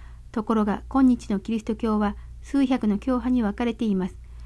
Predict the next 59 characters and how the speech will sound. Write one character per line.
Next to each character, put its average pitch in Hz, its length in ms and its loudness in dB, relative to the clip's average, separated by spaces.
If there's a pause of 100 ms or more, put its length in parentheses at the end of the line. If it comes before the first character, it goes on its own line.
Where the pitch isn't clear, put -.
(160)
キ 226 100 -2
リ 226 80 4
ス - 40 -8
ト 220 140 0
教 214 200 0
が 208 180 0
も 254 100 2
し - 160 -4
こ 233 120 -4
の 233 180 2
大 240 260 2
宇 269 80 2
宙 240 160 -2
と 208 100 -2
共 233 220 2
に 214 180 0
世 262 140 -2
界 233 240 0
を 190 40 -2
救 - 260 -8
う - 40 -2
と 233 140 2
い 214 80 2
う 208 80 2
目 202 200 0
標 247 200 0
を 233 40 0
は 208 120 -4
っ 208 120 -6
き 262 100 -2
り 262 80 2
と 214 100 -2
持 220 100 0
っ 240 40 -2
て - 120 -6
い 220 80 -2
た 233 120 -2
な 233 120 2
ら 202 80 0
ば、 - 140 -8 (420)
こ 220 140 0
の 220 80 4
よ 226 120 4
う 214 40 4
に 202 160 2
分 240 220 2
裂 240 200 0
す - 100 -12
る 247 100 -2
こ 254 100 -2
と 269 100 -2
は 220 80 2
な 220 160 2
か 247 120 -2
っ 240 60 -6
た 220 120 0
の 202 100 2
で 190 140 -4
す。 - 80 -18